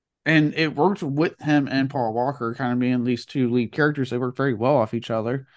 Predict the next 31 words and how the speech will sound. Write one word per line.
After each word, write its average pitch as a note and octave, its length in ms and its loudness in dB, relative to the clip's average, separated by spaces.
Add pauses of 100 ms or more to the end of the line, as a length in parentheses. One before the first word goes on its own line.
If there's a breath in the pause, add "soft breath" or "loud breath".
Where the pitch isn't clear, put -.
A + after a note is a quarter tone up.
(340 soft breath)
And C3+ 140 0
then, D3 180 0
yes, D3 340 -2
when C#3+ 120 -4
you C#3+ 120 -4
got C#3+ 160 0
into C#3 120 -6
the D3 100 -4
big C#3 180 -4
insane B2+ 380 -4
action C3+ 540 -2
era A#2+ 420 -4 (500 soft breath)
of B2 160 -4
just - 260 -6
stunts C3+ 600 2
and B2+ 180 0
then C3 180 4
bringing, B2+ 520 0 (480)
um, B2 300 0
The B2 120 -2
Rock C#3+ 400 4
into F#3 280 2
the D3 120 2
mix, C3 360 -2
you B2+ 200 -4
understood D#3 800 0
what C3+ 180 -8
this A#2 160 -8
franchise C3+ 640 0
was, C3 460 4
to - 40 -20